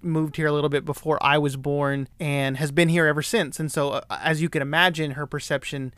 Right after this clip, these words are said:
has changed. And then in the last segment, as I mentioned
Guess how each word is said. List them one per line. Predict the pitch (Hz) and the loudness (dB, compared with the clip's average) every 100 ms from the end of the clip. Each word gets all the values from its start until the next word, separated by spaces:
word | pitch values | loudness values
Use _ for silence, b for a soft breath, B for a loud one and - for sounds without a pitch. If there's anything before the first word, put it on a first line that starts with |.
| b | b
has | - 131 | -10 -10
changed. | - - 185 143 131 - - | -4 2 2 2 -4 -10 -4
And | 196 180 | 0 6
then | 190 185 | 6 6
in | 180 | 2
the | 165 | 4
last | 180 202 - | 6 6 6
segment, | 208 185 190 - - | 2 4 2 0 2
as | 170 160 | 4 8
I | 156 | 6
mentioned | 156 170 165 180 165 | 6 4 4 4 4